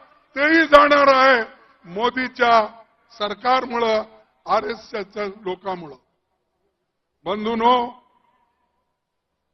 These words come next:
आज काय? आज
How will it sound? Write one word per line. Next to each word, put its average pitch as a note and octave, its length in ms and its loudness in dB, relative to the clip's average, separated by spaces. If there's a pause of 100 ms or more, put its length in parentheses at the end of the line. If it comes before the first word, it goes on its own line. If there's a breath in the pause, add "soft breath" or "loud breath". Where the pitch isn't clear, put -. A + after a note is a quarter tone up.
आज G3+ 320 -4 (440)
काय? G#3 460 0 (1700)
आज A3 400 2